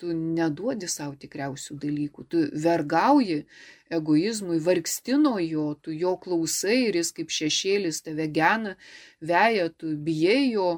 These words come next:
bėgi nuo jo, nepripažįsti egoizmo, bet vis tiek iš esmės esi labai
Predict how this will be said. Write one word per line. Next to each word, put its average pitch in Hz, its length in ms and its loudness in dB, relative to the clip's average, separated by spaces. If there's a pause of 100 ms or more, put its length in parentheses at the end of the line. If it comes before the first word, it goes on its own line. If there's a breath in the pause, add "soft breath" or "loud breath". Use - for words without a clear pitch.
(300 soft breath)
bėgi 214 520 4
nuo 190 160 -2
jo, 180 240 4
nepripažįsti 208 1040 0
egoizmo, 175 720 -4
bet 165 320 -4
vis 165 160 -6
tiek 294 240 -4
iš 214 160 -6
esmės 175 400 -8
esi 170 420 -4
labai 170 540 -6